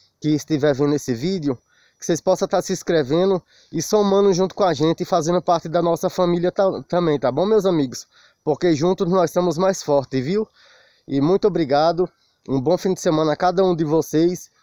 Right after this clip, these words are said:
E esse é o nosso canal, Felipe Gabriel Aventuras. E pra ficar melhor só falta você.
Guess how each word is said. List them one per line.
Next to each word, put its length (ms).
E 120
esse 200
é 40
o 40
nosso 220
canal, 340
Felipe 360
Gabriel 400
Aventuras. 720
E 120
pra 180
ficar 260
melhor 340
só 140
falta 300
você. 500